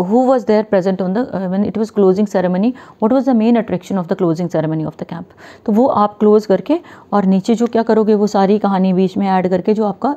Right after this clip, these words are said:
central part आ जाएगा, report, reported by करके नीचे नाम आएगा और फिर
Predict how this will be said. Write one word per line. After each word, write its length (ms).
central 340
part 320
आ 120
जाएगा, 360
report, 640
reported 1160
by 440
करके 320
नीचे 380
नाम 480
आएगा 460
और 60
फिर 300